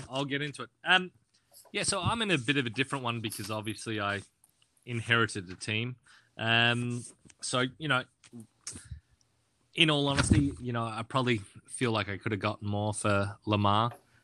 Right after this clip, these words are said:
Um, <laughs> it was one of those things, just trying to do a trade early and see how it all fits out. Um, even having said that, I'm not very high on him this year, but, uh,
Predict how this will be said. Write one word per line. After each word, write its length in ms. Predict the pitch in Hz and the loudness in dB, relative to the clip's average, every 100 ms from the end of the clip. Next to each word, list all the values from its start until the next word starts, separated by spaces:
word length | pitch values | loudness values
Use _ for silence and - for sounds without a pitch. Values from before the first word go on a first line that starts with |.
| _ | _
Um, 580 | 104 107 107 107 104 101 - _ _ _ - | 2 6 6 4 0 -2 -8 _ _ _ -8
<laughs> 540 | - - - 143 - | -8 -8 -6 -4 0
it 80 | 113 | 4
was 200 | 110 101 | 4 6
one 120 | 113 | 6
of 60 | 104 | 6
those 200 | 101 - | 4 4
things, 300 | 123 110 - | 2 2 2
just 240 | 113 - | 2 0
trying 240 | - 117 107 | 4 4 4
to 80 | |
do 180 | 101 110 | 4 4
a 40 | 104 | 4
trade 360 | - 110 107 | 6 8 8
early 420 | 104 107 113 123 104 | 6 4 4 4 2
and 140 | 98 | 2
see 260 | - 117 107 | 2 4 4
how 160 | 107 | 4
it 40 | 104 | 4
all 160 | 101 | 2
fits 360 | - 120 110 120 | 0 -2 0 2
out. 240 | 120 156 - - - - | 2 2 -4 -20 -16 6
Um, 360 | 139 143 156 - _ - _ - _ _ _ - | 10 10 8 0 _ -20 _ -20 _ _ _ 2
even 540 | 165 143 135 123 123 - | 6 6 4 0 -4 -8
having 320 | - 156 131 | 6 8 8
said 220 | - 131 | 4 4
that, 140 | 131 135 | 4 4
I'm 200 | 120 120 | 2 2
not 160 | 123 | 2
very 160 | 117 113 | 2 2
high 240 | 113 117 | 4 4
on 100 | 113 | 4
him 140 | 113 113 | 2 0
this 240 | 117 - | -2 -2
year, 240 | 139 165 175 | 0 0 0
but, 300 | 120 110 - | -4 -4 -2
uh, 240 | 113 113 | 0 -2